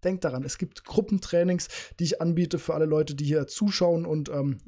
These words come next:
unten ist ein Video verlinkt mit Informationen und der E-Mail-Adresse. Könnt auch einfach an akademieschachmatt at gmail punkt com schreiben. Und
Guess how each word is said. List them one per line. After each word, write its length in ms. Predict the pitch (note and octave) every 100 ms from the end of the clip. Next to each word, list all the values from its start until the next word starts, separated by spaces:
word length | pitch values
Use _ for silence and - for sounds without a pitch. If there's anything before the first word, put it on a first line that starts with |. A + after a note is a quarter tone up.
| -
unten 260 | E3+ E3 D#3
ist 120 | -
ein 140 | C#3+
Video 200 | D3 F#3
verlinkt 340 | F3+ D#3+ E3 D3+
mit 100 | D#3
Informationen 640 | C#3+ D3+ C3+ - E3+ F#3
und 100 | D3+
der 140 | C3+ F#3+
E-Mail-Adresse. 840 | G3 F#3 E3+ D3+ C#3 D3+ D3+ D#3 D3 - -
Könnt 160 | D#3
auch 60 | D3+
einfach 300 | D3 C#3 C3
an 120 | C#3+
akademieschachmatt 920 | C#3 - C3+ C#3 D3 D3 C3 D3 D#3+
at 100 | D3
gmail 320 | - F3 E3 C#3
punkt 220 | B2 -
com 180 | F#3 G3
schreiben. 380 | - D3+ D3 - - - -
Und 260 | D#3 C#3